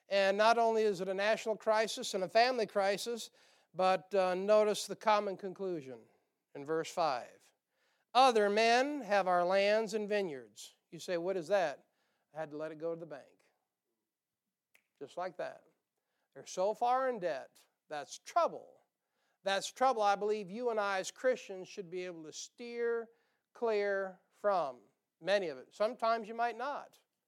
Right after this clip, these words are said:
You might be put in a financial situation and it might just flat ruin you. I'm telling you right now. I can think of, uh, half a dozen things right now that have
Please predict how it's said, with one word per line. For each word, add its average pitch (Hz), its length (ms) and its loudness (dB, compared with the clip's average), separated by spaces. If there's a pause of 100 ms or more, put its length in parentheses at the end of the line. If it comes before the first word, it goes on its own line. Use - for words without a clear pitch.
(480)
You 190 100 -6
might 240 220 -2
be 175 120 -10
put 214 180 -2
in 165 80 -12
a - 20 -16
financial 196 540 -4
situation 202 720 -6
and 151 140 -10
it - 160 -8
might 185 260 -8
just 156 260 -12
flat - 420 -4
ruin 156 340 -8
you. 117 80 -20 (100)
I'm 139 80 -16
telling 160 280 -6
you 160 80 -10
right 175 200 -4
now. 139 220 -12 (1000)
I 160 120 -4
can 170 160 -8
think 175 200 -6
of, 147 200 -8
uh, 147 120 -4
half 185 280 -4
a - 20 -10
dozen 202 320 -4
things 180 240 -6
right 165 160 -6
now 160 200 -4
that 151 100 -10
have 131 160 -14